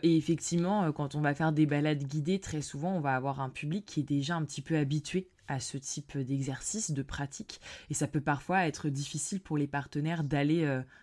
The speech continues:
chercher ailleurs. Et du coup, cette connaissance, nous, nous qu'on a des publics, euh,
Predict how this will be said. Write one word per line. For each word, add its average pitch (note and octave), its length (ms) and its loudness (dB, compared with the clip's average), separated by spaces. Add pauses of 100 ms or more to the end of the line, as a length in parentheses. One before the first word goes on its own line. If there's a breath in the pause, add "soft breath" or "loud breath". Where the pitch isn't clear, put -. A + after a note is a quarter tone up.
chercher - 560 2
ailleurs. D#3 440 6 (520 loud breath)
Et C#3 100 0
du C#3 140 -4
coup, F#3+ 260 0
cette C#3 240 -2
connaissance, F3 640 2
nous, D#3+ 180 2
nous E3+ 140 2
qu'on D3+ 260 0
a D#3+ 160 4
des C#3+ 160 2
publics, E3 600 0
euh, C3+ 240 2